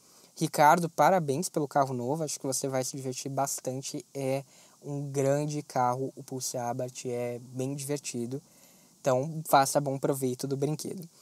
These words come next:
A página S U Vs Fiat, lá no Instagram, que também sempre me acompanha, disse assim: "Ouvi esse comparativo e achei muito bom. Realmente, pra quem não precisa de um porta-malas,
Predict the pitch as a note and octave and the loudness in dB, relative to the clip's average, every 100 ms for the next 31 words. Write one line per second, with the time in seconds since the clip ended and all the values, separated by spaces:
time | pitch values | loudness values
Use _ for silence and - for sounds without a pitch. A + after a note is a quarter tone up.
0 | - - D3+ E3 D#3+ D#3+ E3 - D#3+ G3 | -14 2 2 6 4 6 0 2 2 2
1 | - G3 D3+ D3+ E3+ - - D#3 E3+ D3+ | 2 0 0 0 0 -4 -6 0 0 0
2 | - C3 C3+ C#3 - B2 B2+ C3 - C3 | 0 0 0 -2 -2 0 0 -4 -6 -6
3 | B2 - C#3+ D#3 D#3+ C#3+ - C3+ C3 C3+ | -4 -4 -4 -4 -4 -4 -4 -6 -2 -2
4 | C#3 C#3 - D3 C3+ B2+ - - - C#3 | -2 -6 -6 -4 -4 -6 -10 -20 -6 -4
5 | C#3 D#3+ F3 - E3+ E3 D3 C3+ - F3 | 0 0 0 0 0 2 2 0 -2 0
6 | F3+ E3 F3 E3+ E3+ G3 D3+ A2+ A#2 D3 | 2 0 0 0 0 0 0 -2 -4 0
7 | F3 D3 A#2 - C3+ B2+ D3 D3+ F#3 G3 | 2 0 -6 -6 -6 -4 -6 -2 -2 -2
8 | F#3+ D#3 D3 C3+ C3 B2 B2 D3 C#3 - | -6 -6 -8 -8 -10 -6 2 2 2 -2